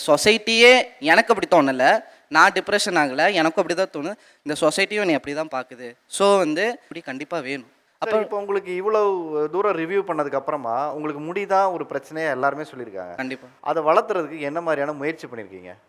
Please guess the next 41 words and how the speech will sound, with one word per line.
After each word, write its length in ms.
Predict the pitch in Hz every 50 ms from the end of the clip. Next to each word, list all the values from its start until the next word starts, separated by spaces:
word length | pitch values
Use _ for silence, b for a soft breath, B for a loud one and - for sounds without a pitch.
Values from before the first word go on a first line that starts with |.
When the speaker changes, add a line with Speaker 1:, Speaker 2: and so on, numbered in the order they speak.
| _ _ _
Speaker 1:
முயல் 400 | 127 135 147 165 180 196 214 214
ரத்தம் 280 | 202 196 - 175 170
சார், 280 | 156 160 160 165 165 151
இதை 140 | 143 151 147
நான் 180 | 147 147 - 160
சொல்லியே 220 | 160 170 185 190
ஆகணும், 340 | 185 175 160 139 139 127 110 _ _ _ _ -
அதோட 280 | 139 143 139 147 143 143 - -
ஸ்மெல் 200 | 165 180 196 196 202 -
சத்தியமா 360 | 202 - - _ 202 202 202 190 -
தாங்கவே 320 | 175 170 170 175 180 175
முடியாது. 480 | 165 160 147 143 139 131 131 123 113 _
Speaker 2:
அதை 160 | _ 131 175 160
செஞ்சிருக்கீங்களா? 460 | 135 147 156 165 156 143 127 139 131
Speaker 1:
அ-, 20 | 131
அதையும் 280 | 143 131 - 233 240
செஞ்சுட்டேன். 480 | - 220 202 202 190 190 - 147 131 107 _ _ _ _
மூக்கு 300 | 151 170 190 208 _ 196
பிடிச்சிட்டு 320 | _ 180 190 196 - -
அதை 180 | 220 202 180 180 175
தேய்ச்சிட்டு 400 | - 185 190 190 190 - - -
அப்படியே 260 | 208 185 156 170 185
ஒரு 200 | 202 190 180 170
ஒன் 160 | 165 165 170 170
ஹவர், 80 | 185
ரெண்டு 260 | 190 185 175 170 175
Speaker 2:
இருக்கு, 180 | 180 190 - 135
அது 120 | 131 139
Speaker 1:
ஹவர் 20 | 135
Speaker 2:
வளர்ந்துருக்கா? 360 | 151 202 175 214 170 147 139
முயல் 240 | 131 143 156 170 170
ரத்தத்தை 380 | 156 139 - 139 131 - 127
தலையில 300 | 120 - 123 131 131 131 131
தேய்ச்சா? 260 | 123 107 - 120 127 160
Speaker 1:
No 180 | 175 175 156
use 100 | 143 139 - -
சார். 100 | 139 131 _ 135
எனக்கு, 420 | 117 131 143 180 190 - 202 - -
எனக்கு 480 | 143 143 151 180 - 190 180 165 151 - - - 143
யூஸ் 180 | 151 147 - 170
ஆகல. 280 | 143 139 127 120 123